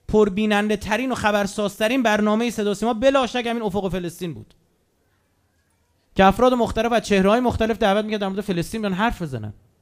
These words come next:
پس چه مردم مشتری بودن؟ برای چه برنامه سمت خدا مشتری داشت؟ ها؟ یه برنامه، یه برنامه سه بار سیستم سازنده‌هاشو عوض کردن.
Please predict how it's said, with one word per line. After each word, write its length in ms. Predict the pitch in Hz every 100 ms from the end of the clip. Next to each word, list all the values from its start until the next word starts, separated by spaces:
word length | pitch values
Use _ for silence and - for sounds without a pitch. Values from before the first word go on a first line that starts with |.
| _ _ -
پس 120 | 147
چه 60 | 190
مردم 260 | 185 165
مشتری 340 | 208 - 165 202
بودن؟ 360 | 240 220 139 - _ _ _ _ _ _ _ _ _ _ _ _ _ 185
برای 140 | 190
چه 80 | 247
برنامه 280 | 240 226 247
سمت 300 | 240 220 202
خدا 240 | 202 262
مشتری 360 | 285 - 254 226
داشت؟ 320 | 196 135 - _ _ _ _ _ _ _ _ _ _ _ _ _ _ _ _ _ _ _ _ _ _ _ _ _ 160
ها؟ 320 | 202 294 294 _ _ _ _ _ _ _ _ _ _ _ _ _ _ -
یه 260 | 170 262 302
برنامه، 760 | 285 247 226 220 214 214 214
یه 240 | 180 220 269
برنامه 480 | 240 220 214 233 277
سه 380 | - - 262
بار 240 | 285 294 294
سیستم 520 | - 233 - 262 277
سازنده‌هاشو 540 | 247 214 214 220 220
عوض 280 | 208 175 156
کردن. 260 | 127 104